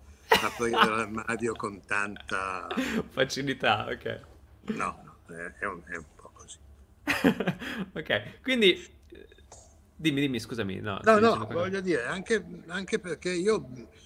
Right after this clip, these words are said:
Speaker 1: quanto non mi riconoscevo nel lavoro che facevo prima, mm,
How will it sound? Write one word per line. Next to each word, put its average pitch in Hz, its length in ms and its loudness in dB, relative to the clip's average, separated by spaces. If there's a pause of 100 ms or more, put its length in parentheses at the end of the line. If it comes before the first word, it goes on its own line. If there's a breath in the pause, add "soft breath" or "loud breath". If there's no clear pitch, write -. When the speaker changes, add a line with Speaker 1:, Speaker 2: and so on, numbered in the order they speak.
(1700 soft breath)
Speaker 1:
quanto 196 600 2
non 170 180 -2
mi 175 320 0
riconoscevo 165 1120 2
nel 113 260 -4
lavoro 113 500 -4
che 110 140 -14
facevo 139 420 -6
prima, 143 600 -4 (1040 soft breath)
mm, 107 760 -6